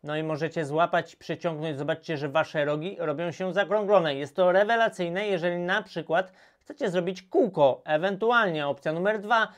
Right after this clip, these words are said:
to możecie z Altem przytrzymać i zaokrąglić tylko jeden róg, albo nawet dwa i uzyskać niesamowite kształty.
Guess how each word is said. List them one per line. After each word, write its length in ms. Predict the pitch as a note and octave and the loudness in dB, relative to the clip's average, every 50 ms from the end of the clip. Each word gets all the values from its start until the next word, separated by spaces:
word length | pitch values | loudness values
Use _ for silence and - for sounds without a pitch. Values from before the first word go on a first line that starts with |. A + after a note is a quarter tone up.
| - _ _ _ | -20 _ _ _
to 100 | - D3+ | -8 -6
możecie 520 | D3+ D#3 C#3+ B3+ B3+ - F3+ E3 E3 E3+ | -4 -2 -2 -4 -2 0 0 0 0 -2
z 100 | - - - | -6 -6 0
Altem 400 | F#3 G3 A3 A3 A3 F#3+ D#3+ - | 4 4 4 4 2 0 -2 -2
przytrzymać 640 | - - F3 F3 - - - D#3+ E3 E3+ E3+ E3 - | -4 -8 -8 -8 -8 -8 -6 -4 -2 -2 -4 -4 -6
i 240 | G#3 F3+ E3+ F3 E3+ | -6 -4 -4 -2 -2
zaokrąglić 720 | D#3 E3+ E3+ E3 E3+ E3+ F3 E3+ E3 E3 F3 E3+ F3+ - | 0 0 0 0 -2 -4 -6 -4 -4 -4 -6 -6 -8 -10
tylko 360 | _ _ F#3+ F#3 F#3 F#3 F#3+ F3+ | _ _ 2 2 2 2 2 2
jeden 340 | F3+ F3 D#3+ D#3+ E3 E3 | 4 2 2 0 -2 -2
róg, 320 | D#3+ E3 F3+ F#3 F#3 - - _ _ _ _ _ - | 0 2 0 0 0 -6 -18 _ _ _ _ _ 0
albo 340 | D#3 D3+ D3+ D3+ C#3+ D#3 D#3 | 2 4 4 4 2 0 -2
nawet 300 | D3+ C#3+ C3+ C3+ B2 A2+ | -2 -2 -2 -4 -6 -8
dwa 420 | A#2 A#2 C#3 D3 D3+ D3+ D#3 D#3+ | -4 0 2 4 4 4 4 4
i 80 | D#3+ D#3 | 2 0
uzyskać 540 | D#3 D3+ C#3+ E3 E3 - - E3+ C#3+ - | -2 -2 -4 -6 -4 -4 -4 -4 -4 -4
niesamowite 720 | E3 E3+ F#3 F#3+ F#3+ - G#3+ G#3 G3+ F#3+ F#3 F#3 F#3+ G3 | -4 -4 -4 -2 0 0 0 2 0 0 -2 -2 -2 -4
kształty. 440 | - - - E3+ D#3+ D3+ G3 G#3+ A3 | -4 0 0 0 2 2 0 -2 -2